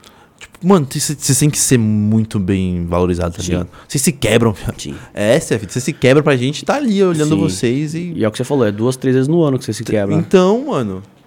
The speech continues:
Speaker 2: É muito pontual o dinheiro que você ganha, o seu grosso do dinheiro que você ganha.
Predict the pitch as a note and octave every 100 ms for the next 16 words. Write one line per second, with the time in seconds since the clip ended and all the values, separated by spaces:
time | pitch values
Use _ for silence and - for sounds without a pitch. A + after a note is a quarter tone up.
0 | - F2+ A2 G#2+ C#3 C#3 D3+ B2+ A2+ G#2+
1 | G#2+ G#2+ G#2 - G#2+ G#2+ G#2 G#2 - A2+
2 | A2+ A#2+ A#2 - A2 A2 A2 G#2 G2+ -
3 | G2+ G2+